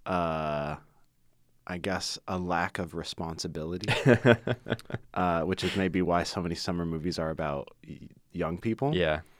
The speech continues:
Speaker 1: Uh, but I look for movies that let me let go.
Speaker 2: Yeah, I'm
Speaker 1: Like
Speaker 2: looking for something. It's, it's, it's bright.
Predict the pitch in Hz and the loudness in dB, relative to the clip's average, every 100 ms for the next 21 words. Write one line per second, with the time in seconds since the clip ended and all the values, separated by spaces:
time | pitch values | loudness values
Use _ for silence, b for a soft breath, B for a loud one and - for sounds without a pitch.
0 | - - - - 98 90 82 78 73 - | -20 -20 -20 -12 -2 0 0 -2 -4 -8
1 | - - - - - - - - - 107 | -20 -20 -20 -20 -20 -20 -20 -20 -2 4
2 | 107 123 139 - - 120 120 120 113 107 | 8 10 8 6 6 10 12 12 10 6
3 | 87 104 101 104 95 90 87 85 82 82 | 2 2 4 4 4 6 6 6 4 0
4 | - - - _ _ - _ 90 90 85 | -4 -6 -12 _ _ -20 _ -4 0 0
5 | - 87 85 85 82 76 76 - 82 78 | 0 -2 0 0 0 0 -2 -2 -6 -4
6 | 76 69 53 101 117 127 117 95 82 78 | -2 -2 -2 6 10 12 12 10 6 2
7 | - 131 170 185 185 - 147 127 - 127 | 4 8 10 10 8 8 10 10 10 8
8 | 117 - 117 113 113 110 - 95 90 - | 6 8 8 8 8 4 2 2 2 0
9 | - 90 - - 85 - 82 90 104 117 | 0 0 0 -2 -4 -6 -2 6 8 8
10 | - - | 6 -4